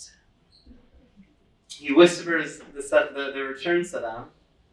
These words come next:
so that the Prophet sallallahu alaihi wasallam himself doesn't hear it. So what's the adab? If you, if so, if you,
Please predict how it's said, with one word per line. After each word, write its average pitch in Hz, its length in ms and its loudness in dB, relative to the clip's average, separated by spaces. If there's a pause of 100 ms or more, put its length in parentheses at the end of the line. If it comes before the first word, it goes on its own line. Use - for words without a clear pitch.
(560)
so 175 200 -6
that 202 80 2
the 190 60 -4
Prophet 208 320 4
sallallahu - 0 -
alaihi 196 180 -4
wasallam 175 40 -4
himself 190 460 0
doesn't 175 300 0
hear 151 160 0
it. - 240 -6 (760)
So 170 260 4
what's 208 180 4
the - 80 4
adab? - 420 0
If 302 80 -18
you, 302 120 -12
if - 100 -20
so, - 160 -10
if - 140 -14
you, - 240 -2